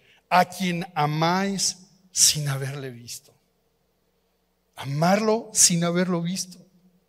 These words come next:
En quien creyendo, aunque ahora no le veáis, os alegráis con gozo inefable y glorioso,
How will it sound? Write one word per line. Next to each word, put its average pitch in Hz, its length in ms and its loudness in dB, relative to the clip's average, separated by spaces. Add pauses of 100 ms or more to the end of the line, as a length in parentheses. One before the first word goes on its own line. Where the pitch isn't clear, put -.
(580)
En 185 160 4
quien 214 240 0
creyendo, 240 880 0
aunque 185 500 0
ahora 196 380 6
no 202 160 -2
le 190 120 -2
veáis, 165 580 -2 (560)
os 110 200 -6
alegráis 120 500 0
con 127 200 -8
gozo 139 260 -4
inefable 139 480 -2
y - 20 -10
glorioso, 135 560 -4